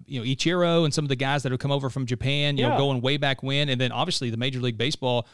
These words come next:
Speaker 1: has always had a pipeline for talent, uh, into the Caribbean and into the Sou-, you know, South America,
Speaker 2: Yeah.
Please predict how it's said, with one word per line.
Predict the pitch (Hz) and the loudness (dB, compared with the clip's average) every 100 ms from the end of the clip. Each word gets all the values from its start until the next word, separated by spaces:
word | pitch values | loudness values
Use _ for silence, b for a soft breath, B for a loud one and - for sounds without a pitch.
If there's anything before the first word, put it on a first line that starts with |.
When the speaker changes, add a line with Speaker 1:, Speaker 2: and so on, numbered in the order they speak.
| B - | B -6
Speaker 1:
has | 120 | -2
always | 127 180 127 120 | 2 2 0 -2
had | 123 120 113 | -2 -2 -2
a | 117 | -2
pipeline | 110 - 131 143 131 127 123 | -4 -4 -4 -2 -4 -4 -4
for | 113 | -6
talent, | - 127 135 143 123 | -4 -4 -2 -4 -4
uh, | 127 | -6
into | 113 139 131 127 | -4 -4 -4 -4
the | 120 | -4
Caribbean | 135 131 117 123 139 139 | -2 -2 -2 -2 0 0
and | 120 | 0
into | 127 127 | 0 0
the | 117 | -2
Sou-, | 117 135 - | -4 -6 -4
you | |
know, | 117 | -4
South | - 131 143 | -2 -2 -2
America, | 123 123 135 151 | -2 0 0 2
Speaker 2:
Yeah. | 135 | 2